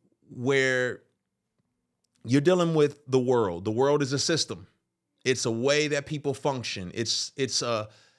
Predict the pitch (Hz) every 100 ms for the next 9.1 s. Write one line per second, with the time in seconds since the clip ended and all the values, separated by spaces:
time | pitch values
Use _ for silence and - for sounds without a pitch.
0 | _ _ _ _ _ _ _ _ 151 143
1 | 123 - 143 139 202 202 202 170 160 156
2 | 147 143 113 - - _ _ _ _ -
3 | 127 131 156 175 185 165 139 123 127 156
4 | 160 131 104 98 120 120 113 110 120 123
5 | 120 - - 131 117 110 107 104 104 85
6 | 85 - - _ _ _ _ - 107 110
7 | 113 110 120 131 139 127 117 113 104 -
8 | 113 110 117 135 143 147 147 123 110 101